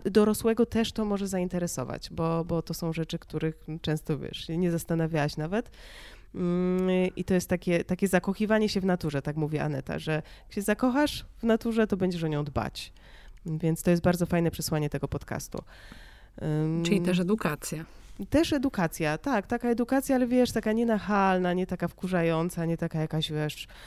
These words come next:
Speaker 1: tutaj, że protekcjonalna, taka bardzo fajna, bardzo, bardzo, bardzo, mm, Dziko Przygody polecam. Em, co jeszcze sama słucham? A, słucham jeszcze, wiesz co, doktora Tomasza Rożka, którego bardzo lubię.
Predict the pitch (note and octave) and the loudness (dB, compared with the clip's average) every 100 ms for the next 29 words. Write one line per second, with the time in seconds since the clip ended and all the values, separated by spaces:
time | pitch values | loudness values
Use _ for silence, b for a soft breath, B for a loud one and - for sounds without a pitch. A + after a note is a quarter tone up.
0 | B - D#3 D3 D3 D3 D3+ D3+ D3+ D#3 | B -12 -4 -2 -2 -4 -2 -2 0 -2
1 | D3+ D#3 D#3 B B - E3+ E3+ - - | -4 -6 -10 B B -2 2 2 0 0
2 | F3 E3 D#3+ D#3+ D#3+ C4 C4 G#3+ A3 G3+ | 4 4 4 4 2 0 2 4 4 2
3 | F#3+ D#3 D3+ D#3+ E3+ F3 F3 E3 E3 E3 | 0 0 0 -4 -8 -4 -4 -2 -4 -2
4 | E3+ D#3+ D3+ D#3+ D#3+ E3 E3 E3 D#3 - | -4 -4 -4 -4 -4 -4 -6 -6 -10 -10
5 | - F3+ D#3+ E3+ E3+ F3 E3+ D#3+ D#3+ D#3+ | -14 -10 -8 -8 -12 -12 -10 -6 -4 -4
6 | - E3 D#3 D#3 D#3+ D3 - F3 A3 D4+ | -2 -2 -2 -2 -4 -4 -4 -2 -2 -4
7 | b b b b b b - - E3+ F3 | b b b b b b -14 -6 -2 0
8 | F3 F3 F3 F3+ F3+ - - - - - | 0 0 0 -2 -4 -10 -20 -20 -20 -20
9 | - - F#3 F#3+ G3 F#3+ - - A3 G3+ | -18 -4 -2 0 -2 -6 -6 -6 -4 -4
10 | - F3+ E3 D#3+ E3+ G3 B B G3+ F#3+ | -4 -4 -6 -4 -4 -6 B B -2 0
11 | - A#3 C#4 B3+ - A3+ G#3 - A#3 A#3+ | 0 2 4 2 2 2 2 2 4 4
12 | F#3+ G3+ - A#3+ A#3 A3+ A#3+ - F3 D3+ | 2 0 2 2 2 0 0 0 0 0
13 | - - C#3+ D#3 - D#3+ D#3 D#3 E3+ D#3+ | -4 -10 -10 -8 -6 -6 -4 -2 -2 -2
14 | D#3 D3 D3 D3 D#3+ | -4 -6 -6 -6 -6